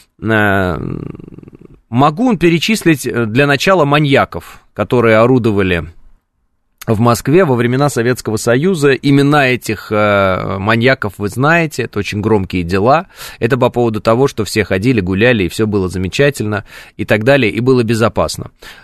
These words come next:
Не исключаю, что было безопаснее на улицах, чем сейчас. Хотя я вижу, как дети, вот, например, в, во дворе, в котором я живу, дети гуляют без присмотра своих родителей, пацаны где-то там лет,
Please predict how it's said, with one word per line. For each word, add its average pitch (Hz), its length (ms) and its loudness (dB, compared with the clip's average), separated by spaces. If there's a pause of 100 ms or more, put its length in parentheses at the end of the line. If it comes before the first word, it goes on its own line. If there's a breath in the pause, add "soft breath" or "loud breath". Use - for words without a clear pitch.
(120)
Не 170 180 4
исключаю, 185 560 2
что - 160 -6
было 151 260 4
безопаснее 127 640 0
на 107 140 -2
улицах, 110 460 -2
чем 104 180 0
сейчас. 90 400 -4
Хотя 110 260 0
я 151 140 4
вижу, 131 240 0
как 107 200 -2
дети, 113 260 0
вот, 101 100 -4
например, 101 360 -2
в, 98 100 -10
во 98 160 -6
дворе, 104 260 0
в - 80 -6
котором 95 460 -6
я 117 320 2
живу, 175 320 0
дети 120 260 -2
гуляют 104 440 0
без 104 220 -2
присмотра 95 500 -8
своих 92 280 -6
родителей, 143 480 -2
пацаны 113 460 0
где-то 104 360 0
там 95 200 -8
лет, 90 260 -4